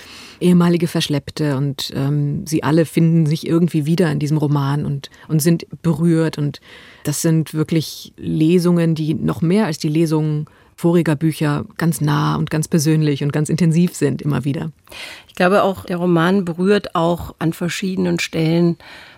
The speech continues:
Speaker 2: einfach eine wie auch immer entstandene Traumatisierung der Eltern- oder Großelterngeneration vieler in diesem Land. Ich möchte ein kleines Stückchen zitieren. Sie schreiben:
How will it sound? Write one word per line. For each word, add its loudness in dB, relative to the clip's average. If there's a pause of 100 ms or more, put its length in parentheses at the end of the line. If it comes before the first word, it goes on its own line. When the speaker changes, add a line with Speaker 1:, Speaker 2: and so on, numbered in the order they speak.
(160)
Speaker 2:
einfach -2
eine 2
wie -8
auch -6
immer -2
entstandene 0
Traumatisierung 0
der -2 (120)
Eltern- 0
oder -2
Großelterngeneration -4
vieler -6
in -4
diesem -8
Land. -12 (460)
Ich -10
möchte -2
ein -2
kleines 0
Stückchen 0
zitieren. 0
Sie -4
schreiben: 0